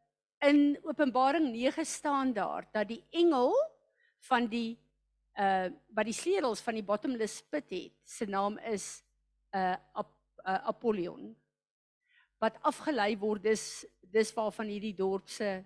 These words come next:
naam afgelei word. Hoekom is hierdie gateway daar opgerig? En ons as kinders van die Here sien hierdie goed nie raak nie. Wat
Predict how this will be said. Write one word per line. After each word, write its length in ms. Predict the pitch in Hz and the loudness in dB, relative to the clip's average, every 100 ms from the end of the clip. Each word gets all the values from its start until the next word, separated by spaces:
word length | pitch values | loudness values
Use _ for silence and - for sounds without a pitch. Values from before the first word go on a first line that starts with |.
| - | -12
naam 360 | 185 180 185 | -6 -4 -4
afgelei 560 | - 180 - 190 170 185 | -8 -12 -10 -12 -10 -12
word. 300 | 175 151 - _ _ _ _ _ - | -14 -20 -20 _ _ _ _ _ -4
Hoekom 320 | 254 - 587 | -2 0 0
is 80 | 508 | 0
hierdie 380 | 277 277 330 339 _ _ _ _ - | 0 2 0 -2 _ _ _ _ -2
gateway 640 | 202 226 208 180 - - _ _ | -2 -2 -4 -6 -6 -14 _ _
daar 320 | 180 180 196 | 0 2 2
opgerig? 680 | 196 196 - 170 - - - _ _ _ _ _ _ _ _ _ _ _ - | -2 -12 -10 -12 -12 -18 -20 _ _ _ _ _ _ _ _ _ _ _ -2
En 160 | 262 302 | -2 2
ons 260 | 392 466 | 0 2
as 160 | 415 - | -2 0
kinders 320 | 392 381 - | 0 0 0
van 140 | 330 | 0
die 140 | 277 220 | 0 4
Here 200 | 247 330 | 4 4
sien 220 | - 302 269 | 2 2 2
hierdie 200 | 240 294 | 0 -2
goed 200 | 294 - | -2 0
nie 160 | 269 208 | 0 2
raak 420 | 180 185 196 - | 2 2 0 -8
nie. 260 | 165 - - _ _ _ _ _ _ _ _ _ _ _ _ _ 254 | -8 -10 -20 _ _ _ _ _ _ _ _ _ _ _ _ _ 4
Wat 180 | 277 | 4